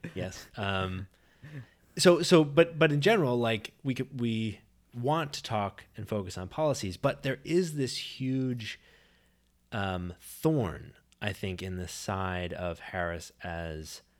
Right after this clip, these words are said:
a pick, at least for, it seems like, a lot of progressives. And that is a feeling that she not only has waffled, but has kind of,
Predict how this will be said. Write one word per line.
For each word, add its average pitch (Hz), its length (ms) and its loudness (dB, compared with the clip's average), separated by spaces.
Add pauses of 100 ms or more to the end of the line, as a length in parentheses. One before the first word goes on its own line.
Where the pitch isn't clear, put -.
a 98 80 -10
pick, - 380 -2
at 98 100 -4
least 98 360 -4 (260)
for, 90 400 -6 (100)
it 90 120 -14
seems 95 200 -8
like, 85 120 -6
a 85 60 -6
lot 80 200 -6
of - 80 -14
progressives. 90 580 -2
And 90 160 -4
that 117 220 -2
is 95 260 -4
a 87 40 -6
feeling 95 640 -6
that 82 400 -6 (640)
she 107 600 -2 (760)
not 160 240 2
only 190 260 4
has 123 200 2
waffled, 104 800 0
but 104 160 0
has 113 180 -4
kind 123 200 0
of, 113 120 -2